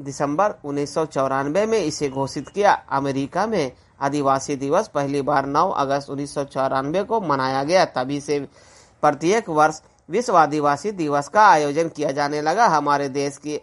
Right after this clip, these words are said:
आज़ादी से पहले अब आदिवासी जाति ने देश की स्वतंत्रता के लिए काफ़ी योगदान दिया। आदिवासी समुदाय के लोग काफ़ी सरल एवं मृदुभाषी होते हैं। इस कॉलेज में एनएसएस के तत्वाधान में विच-, विगत चार वर्षों से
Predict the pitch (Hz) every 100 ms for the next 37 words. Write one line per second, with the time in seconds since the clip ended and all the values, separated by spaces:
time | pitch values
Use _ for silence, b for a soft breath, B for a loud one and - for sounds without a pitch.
0 | - 139 135 135 147 - 143 151 147 208
1 | 208 - 143 139 139 135 139 151 143 139
2 | - 220 214 156 B B B - 156 180
3 | 196 208 233 - 175 147 147 147 139 143
4 | 143 151 143 165 214 175 143 - 151 151
5 | 139 143 139 143 185 185 143 143 143 139
6 | 139 147 143 139 135 135 143 147 143 165
7 | 180 151 b b b _ 156 151 233 226
8 | 170 233 214 156 170 160 143 131 190 208
9 | 156 - 139 135 139 220 160 123 b b
10 | - 214 - 143 139 180 202 151 - 139
11 | 143 156 151 156 - 143 143 135 143 156
12 | 196 214 151 - 143 b b b b b
13 | 139 156 208 - 147 147 147 147 - 220
14 | 202 151 127